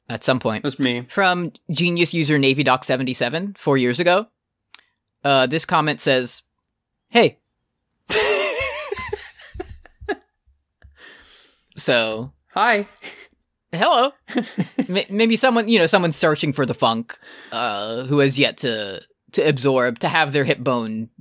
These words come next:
Speaker 1: genetically mutated into,
Speaker 2: Yeah. Hello.
Speaker 1: uh,
Speaker 2: Hi.
Speaker 1: Hello. Hi.
Speaker 2: Shout
Speaker 1: What's
Speaker 2: out
Speaker 1: up?
Speaker 2: to, to Genius user Josephus for just completely,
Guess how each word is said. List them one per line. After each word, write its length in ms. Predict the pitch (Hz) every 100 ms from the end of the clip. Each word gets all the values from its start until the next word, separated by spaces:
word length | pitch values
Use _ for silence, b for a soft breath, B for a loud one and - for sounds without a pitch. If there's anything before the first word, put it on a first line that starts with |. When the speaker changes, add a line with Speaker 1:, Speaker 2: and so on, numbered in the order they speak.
| 131 127
Speaker 1:
genetically 540 | 131 143 123 117 131
mutated 580 | 123 117 135 107 104 98
into, 520 | 110 - 117 90 69
Speaker 2:
Yeah. 280 | 170 135 139 - _ -
Hello. 420 | 196 247 233 214
Speaker 1:
uh, 60 | - _ _ -
Speaker 2:
Hi. 300 | 247 208 208 _ -
Speaker 1:
Hello. 400 | 294 262 262 - -
Hi. 320 | 233 262 180 _ _ _ _ _ _ -
Speaker 2:
Shout 240 | - 202 220
Speaker 1:
What's 80 | 220
Speaker 2:
out 60 |
Speaker 1:
up? 40 | -
Speaker 2:
to, 160 | 180 147 160 143
to 220 | 135 117
Genius 340 | 147 151 139 131
user 260 | 135 123
Josephus 600 | 117 131 127 127 120 120 -
for 160 | 131
just 280 | 120 120 -
completely, 800 | - 135 143 131 117 117 110